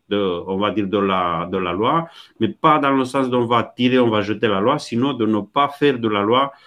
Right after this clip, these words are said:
euh, quelque chose de, d'important, euh, par rapport à notre salut, notre salut. Parce qu'après, dans le verset, euh, quatre et cinq,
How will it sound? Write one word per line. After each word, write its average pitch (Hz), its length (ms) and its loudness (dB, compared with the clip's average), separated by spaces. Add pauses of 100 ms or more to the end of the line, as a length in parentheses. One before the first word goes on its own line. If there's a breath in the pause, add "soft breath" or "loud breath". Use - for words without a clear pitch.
(240 loud breath)
euh, 95 680 0
quelque 104 260 -4
chose 113 400 0
de, 101 240 4
d'important, 110 680 0
euh, 95 380 0 (100)
par 107 100 -2
rapport 117 240 0
à 117 80 0
notre 120 160 0
salut, 117 480 -4
notre 110 180 0
salut. 104 280 -2
Parce 98 160 -2
qu'après, 180 320 2
dans 151 100 2
le 127 140 4
verset, 120 440 -2
euh, 110 200 4
quatre 123 340 -4
et 98 80 0
cinq, 156 320 2